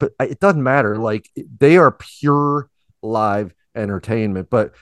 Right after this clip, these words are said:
as I was listening to these studio albums, um, I, I mean, it,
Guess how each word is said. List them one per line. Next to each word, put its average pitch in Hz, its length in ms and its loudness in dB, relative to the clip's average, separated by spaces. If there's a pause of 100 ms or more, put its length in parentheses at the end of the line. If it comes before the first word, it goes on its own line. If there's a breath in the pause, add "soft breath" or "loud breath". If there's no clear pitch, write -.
as 156 240 2
I 208 180 6
was 147 200 4
listening 135 640 -4
to 131 160 -8
these 110 240 -6
studio 110 600 -2
albums, 101 640 -4
um, 104 380 -4 (640)
I, 131 180 0
I 139 120 -2
mean, 131 240 -2
it, 131 300 -8